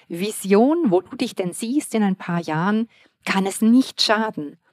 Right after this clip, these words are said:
wenn du schon jetzt ein bisschen darüber nachdenkst, wie es wohl wäre,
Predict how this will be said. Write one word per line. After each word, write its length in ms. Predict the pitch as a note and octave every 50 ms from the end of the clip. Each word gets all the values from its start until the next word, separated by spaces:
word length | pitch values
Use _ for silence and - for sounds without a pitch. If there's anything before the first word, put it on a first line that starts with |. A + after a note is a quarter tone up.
| _ _ _ _ _ -
wenn 160 | F#3 F#3 F3+
du 240 | E3 F3+ F3 D#3+ -
schon 200 | - - E3 E3
jetzt 300 | E3+ G#3 D#4 E4 - -
ein 60 | B3+
bisschen 300 | A3+ A#3 A3 - - G3+
darüber 300 | G3 F#3 F3 F3 F3 D#3
nachdenkst, 840 | D3+ D3+ D#3 F3+ A#3+ C4 - - - A3 G#3 G#3 A3 - - - _ _
wie 260 | _ - F#3 G3 A#3 B3
es 180 | - - - G#3
wohl 220 | G3+ G3+ F#3 D3+
wäre, 460 | E3 D#3+ D#3+ D#3+ E3 D#3+ D#3 D#3+ F3+